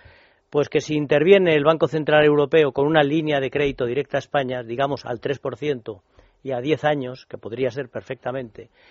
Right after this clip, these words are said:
y eso, o el dos y medio, que es la so-, que es lo que se está barajando para la línea de, de refinanciación del sistema financiero, o de recapitalización del sistema financiero,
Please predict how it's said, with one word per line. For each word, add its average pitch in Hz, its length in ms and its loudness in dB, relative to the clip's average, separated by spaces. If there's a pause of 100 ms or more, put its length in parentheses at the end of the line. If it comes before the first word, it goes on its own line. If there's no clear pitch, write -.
(180)
y 160 80 -8
eso, 127 320 -10
o 123 160 -10
el 123 60 -8
dos 151 200 0
y 147 60 -6
medio, 151 340 -2
que 143 120 -2
es 131 100 -6
la 135 180 -2
so-, - 240 -10
que - 120 -4
es 147 60 -2
lo 147 120 -2
que - 80 -10
se 120 80 -10
está 131 160 -6
barajando 139 400 -4
para 117 220 -10
la 113 60 -12
línea 131 360 -10
de, 117 180 -12 (560)
de 127 80 -12
refinanciación 120 800 -10
del 113 140 -10
sistema 127 380 -10
financiero, 127 520 -8 (540)
o 127 80 -14
de 117 40 -14
recapitalización 117 840 -8
del 120 100 -10
sistema 120 300 -12
financiero, 131 500 -8